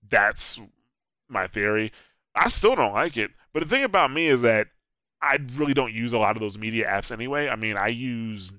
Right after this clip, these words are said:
Netflix. I haven't been using that all that much recently, but the day that I get a, I get an ad while I'm playing a video game, w-, when I put a video game disc in,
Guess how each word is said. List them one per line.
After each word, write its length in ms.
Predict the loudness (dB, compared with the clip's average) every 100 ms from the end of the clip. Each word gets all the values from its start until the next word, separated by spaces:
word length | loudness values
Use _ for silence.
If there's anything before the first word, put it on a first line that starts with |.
| _
Netflix. 680 | -8 -8 -10 -8 -6 -4 -4
I 60 |
haven't 280 | -4 -6 -10
been 140 | -10 -8
using 300 | -10 -12 -18 _
that 280 | -2 -2 -2 -14 -8
all 140 | -6
that 160 | -4 -8
much 300 | -8 -12 -12
recently, 480 | -14 -12 -12 -12 -12 _ _ _ _ _ _ 0
but 320 | 2 2 0
the 100 | -2
day 680 | 0 2 2 2 -2 -8 _ _ _ _ _ _ _ _ -4
that 300 | 0 0 -2 _ _ _ _ -6
I 180 | 2 2
get 200 | 4 6
a, 160 | 6 4
I 160 | 0
get 160 | 2 0
an 100 | 0
ad 420 | 0 4 4 2 -4 _ _ _ _ _ _ _ 0
while 260 | 2 2
I'm 80 | 0
playing 240 | 0 0
a 40 | 0
video 260 | -2 -2 0
game, 400 | -2 -4 -8 _ _ _ _
w-, 220 | 0 0 2
when 120 | 0
I 60 | 2
put 120 | 0
a 40 |
video 240 | 0 0 0
game 200 | -2 0
disc 280 | 0 2
in, 280 | 0 0 -2